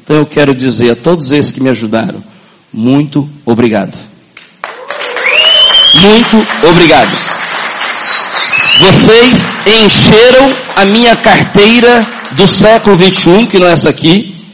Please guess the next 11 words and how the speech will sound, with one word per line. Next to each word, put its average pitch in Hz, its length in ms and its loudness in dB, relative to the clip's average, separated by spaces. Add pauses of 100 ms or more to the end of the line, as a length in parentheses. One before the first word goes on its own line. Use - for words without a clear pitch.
(320)
de 151 220 0
muito 160 320 2
dinheiro. 127 500 0 (2250)
E 226 160 -2
pelo 147 280 0
jeito, 123 260 0
depois 151 220 -2
diamante 135 400 0
é 175 40 0
melhor, 143 340 2
né? 160 220 -4